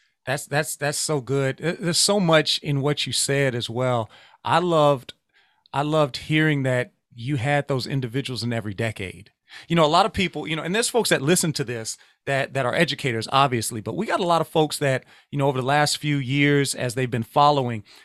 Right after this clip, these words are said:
uh, I, I love, I love the idea of showing people that we're all educators. See, s-, see, uh, some of us are teachers, some of us are employed, but I think we're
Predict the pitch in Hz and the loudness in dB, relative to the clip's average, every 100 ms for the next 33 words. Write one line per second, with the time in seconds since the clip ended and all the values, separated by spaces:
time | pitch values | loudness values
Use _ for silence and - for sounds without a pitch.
0 | _ _ - - - - - - - 196 | _ _ -14 -12 -12 -14 -18 -18 -2 -2
1 | - 160 254 247 175 - - 240 254 196 | 0 0 2 2 0 -6 0 2 4 2
2 | 165 143 147 135 139 120 - 170 185 196 | 2 4 4 2 0 0 0 2 2 2
3 | - 156 143 131 120 - _ _ 143 139 | 4 4 4 0 -2 -12 _ _ -2 0
4 | 139 - 156 165 139 117 110 95 - 113 | -2 0 2 2 0 -2 -8 -10 -12 -18
5 | - - _ _ _ _ _ 196 175 190 | -18 -20 _ _ _ _ _ -4 -2 0
6 | - - 160 - 277 277 190 160 120 - | 0 0 0 4 4 6 6 4 2 2
7 | 139 - - 180 180 160 160 147 147 147 | 2 -2 0 4 6 6 4 0 2 4
8 | 135 123 160 220 196 170 | 4 4 2 2 2 2